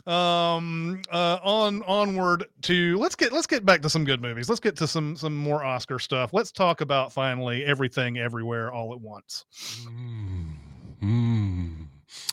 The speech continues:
Speaker 2: This movie, I, I wanna, I wanna be back in time and be a fly on the wall as the Daniels are crafting this movie, because this,
Speaker 1: Mm-hmm.
Speaker 2: that I feel is as big an accomplishment as the actual finished product,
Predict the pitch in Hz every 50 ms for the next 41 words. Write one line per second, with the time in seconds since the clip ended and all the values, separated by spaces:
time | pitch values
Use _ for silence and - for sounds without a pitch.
0 | - - 202 247 - - 233 233 220 165 180 165 135 135 - - _ _ _ _
1 | _ _ _ _ _ _ _ _ _ _ _ _ _ _ 147 156 - - _ 156
2 | 160 190 202 190 180 175 160 - - 143 160 165 175 180 165 156 120 139 131 -
3 | 143 131 135 - _ - _ _ _ _ _ _ _ - 127 127 - 117 113 110
4 | 110 107 107 113 - - 104 90 - 117 101 - 131 127 120 117 113 110 107 101
5 | 98 98 95 95 98 90 87 - 101 92 - 98 98 101 101 95 92 87 - 85
6 | - - - 92 78 76 - - 69 67 - - - - - - - - _ _
7 | _ _ _ _ _ _ 110 - - 113 139 135 135 127 131 131 147 143 139 -
8 | - 113 147 147 156 147 - 147 139 123 110 - - 117 110 104 101 98 98 95
9 | 90 - _ _ _ _ _ _ _ _ _ _ _ _ _ _ - 120 104 -
10 | 131 110 90 87 - 127 139 127 135 117 107 - - 107 104 104 - 113 98 -
11 | - 98 90 87 - _ _ _ _ _ _ _ _ - 107 101 - 113 107 98
12 | 95 95 - - - 98 92 - - - 101 90 82 - - - - 90 76 64
13 | 55 - _